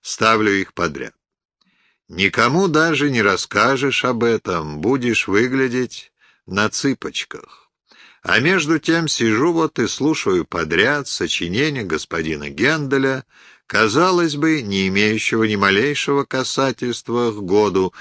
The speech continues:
тысяча девятьсот шестьдесят седьмому, равно как и шестьдесят восьмому. А может, это касательство вечное? Сижу и слушаю, лежу и слушаю, хожу и слушаю.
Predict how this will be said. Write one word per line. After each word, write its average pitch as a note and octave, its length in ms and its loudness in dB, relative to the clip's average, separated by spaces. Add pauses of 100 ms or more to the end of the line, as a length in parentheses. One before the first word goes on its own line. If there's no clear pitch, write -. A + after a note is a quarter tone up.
(240)
тысяча A#2+ 580 0
девятьсот C3 600 0
шестьдесят B2 720 -2
седьмому, F#2+ 920 -2 (420)
равно G#2+ 540 2
как - 320 -2
и F#2 400 2 (340)
шестьдесят F#2+ 840 -2
восьмому. D#2 920 -6 (160)
А F2 220 2
может, B2 480 -4
это A2 560 -2
касательство E2 920 -4
вечное? G#2 760 -2 (1040)
Сижу C3+ 480 2
и G3+ 160 2
слушаю, A#2 840 0
лежу E2 500 0
и D#3 100 2
слушаю, A#2 840 0
хожу D#2+ 500 -2
и A2 100 0
слушаю. F2 920 -2